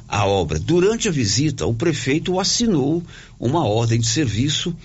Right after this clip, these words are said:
para a retomada das obras da escola de doze salas lá no bairro de São Sebastião. Segundo o prefeito doutor Geraldo, o município vai investir com recursos próprios cerca de quatro milhões de reais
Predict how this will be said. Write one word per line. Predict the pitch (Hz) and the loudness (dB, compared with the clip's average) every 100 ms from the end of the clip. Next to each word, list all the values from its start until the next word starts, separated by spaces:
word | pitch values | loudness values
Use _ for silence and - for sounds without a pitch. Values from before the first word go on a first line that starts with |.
| - - - | -18 -20 -4
para | 131 147 | -2 0
a | |
retomada | 117 - 175 - 202 117 107 120 123 | 0 0 0 0 0 2 0 0 -2
das | 123 110 82 | -2 -2 0
obras | 101 123 127 104 | 0 2 2 2
da | 110 | 2
escola | - - 110 101 | 0 0 0 0
de | 92 | -2
doze | 101 101 | -2 -2
salas | 113 - 98 113 123 - - - - | -2 0 0 0 0 -4 -6 -16 -6
lá | 90 110 | 0 2
no | 135 | 2
bairro | 87 98 117 | 2 2 4
de | 117 | 2
São | 113 135 135 | 2 0 0
Sebastião. | 147 135 127 - 76 - - - - | 0 0 -2 -2 -4 -4 -12 -16 -6
Segundo | - 117 127 165 | 0 2 2 2
o | 120 | 0
prefeito | 113 - 120 110 | -2 0 -2 -2
doutor | 95 92 87 | -2 -2 0
Geraldo, | 92 87 127 156 - - - - - - - - | 0 0 0 -2 -6 -14 -16 -18 -20 -20 -10 0
o | |
município | 120 143 117 165 165 | 2 4 2 0 0
vai | 151 160 | 0 2
investir | 151 135 117 - 123 151 143 | 2 0 0 -2 0 0 0
com | - 196 | 0 2
recursos | 170 139 113 110 - 143 | 2 0 -2 -2 -2 -4
próprios | - 123 147 147 | 0 0 0 -2
cerca | - 151 160 | 0 0 0
de | 151 | -2
quatro | 156 147 165 185 170 | -2 0 0 0 0
milhões | 120 107 104 | 2 2 2
de | 113 | 0
reais | 107 107 127 | 0 0 -2